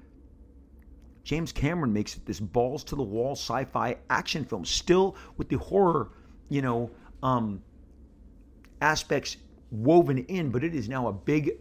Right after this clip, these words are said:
giant sci-fi action film. I mean, Space Marines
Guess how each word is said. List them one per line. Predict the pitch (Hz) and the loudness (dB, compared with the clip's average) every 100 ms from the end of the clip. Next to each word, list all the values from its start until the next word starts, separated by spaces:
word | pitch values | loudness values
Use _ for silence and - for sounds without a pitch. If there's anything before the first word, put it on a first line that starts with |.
| 101 | -8
giant | 92 127 123 127 117 | -2 0 2 0 -4
sci-fi | - - 113 113 110 110 - | -4 -2 -2 0 -2 -2 -2
action | 113 - 110 | -2 -2 -8
film. | - 107 - 110 | -6 -8 -8 -4
I | |
mean, | 120 107 98 - | -2 -2 -4 -10
Space | - - - 185 135 | -10 -8 4 6 6
Marines | 131 113 98 62 - - | 0 0 0 -6 -14 -20